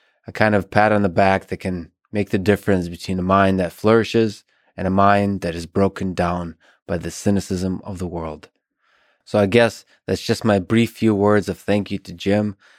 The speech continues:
and in general, gratitude for the people who have given me a chance on this podcast, in my work,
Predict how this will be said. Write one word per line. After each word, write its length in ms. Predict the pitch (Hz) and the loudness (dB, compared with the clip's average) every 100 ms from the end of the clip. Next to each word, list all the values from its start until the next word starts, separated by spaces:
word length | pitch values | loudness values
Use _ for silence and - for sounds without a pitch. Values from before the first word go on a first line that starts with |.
| _ | _
and 80 | 98 | -6
in 80 | 95 | 0
general, 560 | 90 110 110 107 101 - _ _ | 4 4 4 4 2 -4 _ _
gratitude 580 | - 101 101 - 101 92 | 2 2 2 -2 -6 -8
for 140 | - | -10
the 100 | 92 | -14
people 360 | - 110 117 107 | -8 -4 -2 -2
who 80 | 107 | 0
have 180 | 98 | 0
given 300 | 95 104 101 | 0 0 0
me 100 | 101 | 0
a 60 | 95 | -2
chance 500 | - 98 95 90 - _ _ - | -2 0 0 -2 -8 _ _ -16
on 60 | |
this 140 | - - | -16 -2
podcast, 720 | 104 107 101 107 104 101 - _ _ _ | 2 2 4 4 4 2 -6 _ _ _
in 80 | 90 | -6
my 100 | 85 | -4
work, 500 | 87 104 101 - | 2 4 4 0